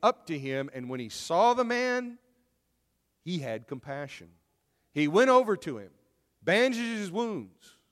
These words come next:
pouring on olive oil and wine. Then he put him on his own ride, brought him to an inn, and took care of him. And the next day he took out two denarii,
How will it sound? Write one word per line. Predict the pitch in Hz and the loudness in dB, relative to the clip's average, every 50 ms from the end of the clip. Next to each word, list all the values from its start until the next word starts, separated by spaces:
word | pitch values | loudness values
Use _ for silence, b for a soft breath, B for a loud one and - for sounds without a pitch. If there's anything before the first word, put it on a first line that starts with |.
| _ _ _ _ _ _ _ _ _ _ _ _ _ | _ _ _ _ _ _ _ _ _ _ _ _ _
pouring | - - 202 240 247 240 233 226 | 4 6 8 8 8 8 6 4
on | 220 220 220 208 202 | 2 2 2 0 0
olive | 170 185 196 214 214 208 170 | 2 4 4 6 6 4 4
oil | 185 185 185 180 175 170 | 2 2 4 4 4 2
and | 165 160 160 | 0 -2 -2
wine. | 160 180 185 175 160 135 110 98 90 87 _ _ _ _ _ _ _ _ _ _ _ _ _ - | -2 -2 -2 -2 -4 -6 -10 -14 -20 _ _ _ _ _ _ _ _ _ _ _ _ _ _ -2
Then | 170 240 262 269 269 262 247 - _ _ _ _ _ _ _ _ _ _ _ _ _ | 2 2 4 4 2 0 -4 -8 _ _ _ _ _ _ _ _ _ _ _ _ _
he | - 190 | -6 -4
put | - 247 277 285 | 0 2 2 2
him | 277 240 | 2 2
on | 226 214 | 2 2
his | 202 185 190 | 2 2 2
own | 220 233 247 226 | 2 0 0 0
ride, | 185 165 156 156 160 165 170 180 185 170 160 147 | 2 4 4 4 4 2 0 -2 -4 -6 -6 0
brought | 156 185 190 202 208 | 6 6 8 8 6
him | 202 - | 4 0
to | - 196 185 | 0 0 0
an | 175 | 0
inn, | 175 180 190 202 208 220 220 208 | 0 0 0 2 2 2 2 0
and | 175 151 | -2 -4
took | - - - - _ | -4 -8 -10 -10 _
care | - - 208 202 185 160 | -4 0 2 2 2 2
of | 135 127 | 2 0
him. | 135 143 147 156 - | -2 -4 -6 -6 -6
And | 160 165 | -4 -4
the | 160 160 | -4 -2
next | 180 220 240 - - | -2 -2 -2 -2 0
day | 196 190 190 | 0 2 2
he | 185 190 | 2 0
took | 151 - 208 - | -2 -4 -4 0
out | 196 180 175 180 170 _ _ _ _ _ _ _ _ _ _ _ _ _ | 2 2 2 2 0 _ _ _ _ _ _ _ _ _ _ _ _ _
two | - 233 247 254 262 254 247 | -2 0 2 2 2 0 0
denarii, | 185 170 214 202 208 214 196 170 131 113 104 | -2 -2 0 2 4 4 4 4 2 0 -4